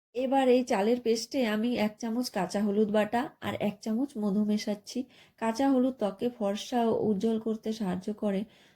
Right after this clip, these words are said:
আর মধু ত্বকের কোমলতা ফিরিয়ে আনে, শুষ্কতা দূর করে। যেহেতু আমার স্কিন ড্রাই, আমি তাই এতে লেবুর রস ব্যবহার করছি না। যদি তোমার স্কিন অয়েলি হয়ে থাকে, তাহলে সামান্য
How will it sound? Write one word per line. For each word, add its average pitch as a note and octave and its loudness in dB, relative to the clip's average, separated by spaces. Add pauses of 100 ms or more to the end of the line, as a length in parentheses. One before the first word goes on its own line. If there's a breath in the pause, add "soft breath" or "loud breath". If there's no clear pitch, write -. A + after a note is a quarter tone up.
আর A#3+ -2
মধু A3 4
ত্বকের A3+ -2
কোমলতা A#3 0
ফিরিয়ে G#3 -2
আনে, G3 0
শুষ্কতা A#3 -6
দূর E3+ 0
করে। E3+ -4 (360 soft breath)
যেহেতু C4 2
আমার A3+ 0
স্কিন A#3+ -4
ড্রাই, F#3+ 2 (120)
আমি G#3 -2 (420 loud breath)
তাই G#3+ 2 (100)
এতে G#3+ 0
লেবুর G#3 2
রস A3+ 2
ব্যবহার G3+ -2
করছি G3+ -8
না। F#3 0 (440 soft breath)
যদি B3 4
তোমার A#3 0
স্কিন A#3 -6
অয়েলি G3+ 0
হয়ে A3 0
থাকে, G#3+ -6
তাহলে G#3+ -2
সামান্য F#3 -2